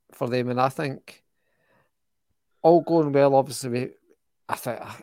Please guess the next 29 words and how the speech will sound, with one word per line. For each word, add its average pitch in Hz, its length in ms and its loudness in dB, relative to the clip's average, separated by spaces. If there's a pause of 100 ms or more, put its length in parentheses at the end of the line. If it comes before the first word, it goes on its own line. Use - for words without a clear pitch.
I - 60 -12
can't 131 260 -8
see 127 120 -10
anything 107 240 -12
but 127 220 -4
us, - 280 -14 (580)
eh, 113 380 -2
winning 120 340 -6
next - 240 -10
week - 160 -18
as 117 140 -14
well 117 360 0 (400)
to - 100 -20
put 127 180 -4
it - 140 -8
to 120 100 -12
twelve 123 380 -4
points - 560 -8 (280)
if - 380 -12 (240)
the 131 100 -4
weekend 113 400 -8
goes 113 160 -8
how 113 120 -4
I 117 40 -4
expect - 400 -8
it - 100 -20
to - 80 -20
do. 120 200 -6
Then 110 280 -2